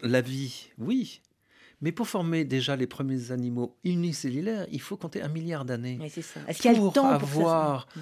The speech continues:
Speaker 1: des, des, des, des animaux avec des structures de plus en plus complexes, et puis jusqu'à, ju-,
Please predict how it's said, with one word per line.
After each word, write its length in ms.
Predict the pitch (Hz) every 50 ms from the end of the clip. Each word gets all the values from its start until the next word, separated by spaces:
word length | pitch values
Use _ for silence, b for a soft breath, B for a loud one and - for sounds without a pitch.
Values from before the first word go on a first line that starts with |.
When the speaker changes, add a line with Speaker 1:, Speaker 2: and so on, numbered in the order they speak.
| 156 B B
Speaker 1:
des, 400 | - 143 151 147 151 147 151 143
des, 380 | 135 117 139 143 - - 120 127
des, 280 | - 127 127 131 147
des 200 | 117 131 139 127
animaux 420 | 147 147 147 147 151 151 151 139 107
avec 300 | 98 101 110 120 139 123
des 80 | 131
structures 280 | 123 - - 139 - 147
de 60 | 127
plus 200 | 113 120 165 147
en 60 | 143
plus 140 | 131 - 170
complexes, 680 | - - 151 147 147 214 247 240 240 - - - - B B B B B B -
et 60 | 123
puis 100 | - 117
jusqu'à, 360 | 101 92 - - 131 107 - -
ju-, 280 | - 87 107 120 -